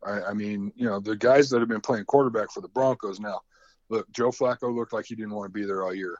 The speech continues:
He just looked like he was defeated before he even started. But by the same token, since Manning was here, we haven't had an O-line that's been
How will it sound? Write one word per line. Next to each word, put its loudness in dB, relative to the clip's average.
He -2
just -4
looked 0
like -4
he 0
was -2
defeated -2
before -2
he -2
even -6
started. 4
But 8
by 6
the -4
same 2
token, 2
since -6
Manning 0
was -8
here, -2
we 4
haven't 2
had 0
an 2
O-line 4
that's -12
been -6